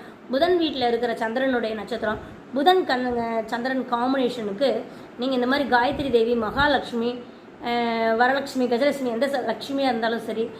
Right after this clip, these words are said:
அந்த தேவி, அஹ், லட்சுமிகளுக்கு ஒரு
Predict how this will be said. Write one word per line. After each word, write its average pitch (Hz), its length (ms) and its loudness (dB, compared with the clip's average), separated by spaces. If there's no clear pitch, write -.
அந்த 233 260 0
தேவி, 277 440 4
அஹ், 208 520 -2
லட்சுமிகளுக்கு 277 800 0
ஒரு 240 560 4